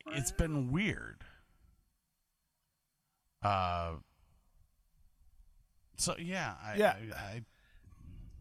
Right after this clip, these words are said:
Speaker 2: I don't know either.
Speaker 1: I don't know.
Speaker 2: I see people that do have, like,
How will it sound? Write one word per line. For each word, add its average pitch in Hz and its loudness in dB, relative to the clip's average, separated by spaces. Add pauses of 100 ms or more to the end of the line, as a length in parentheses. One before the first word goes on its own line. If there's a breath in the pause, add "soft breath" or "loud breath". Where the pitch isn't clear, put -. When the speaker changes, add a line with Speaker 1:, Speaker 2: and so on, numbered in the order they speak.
(600)
Speaker 2:
I 147 0
don't 156 4
know 147 4
either. 143 2
Speaker 1:
I 101 2
don't 117 0
know. 123 -4
Speaker 2:
I 135 4
see 160 8
people 135 2
that 113 0
do 117 2
have, 107 0
like, 101 -2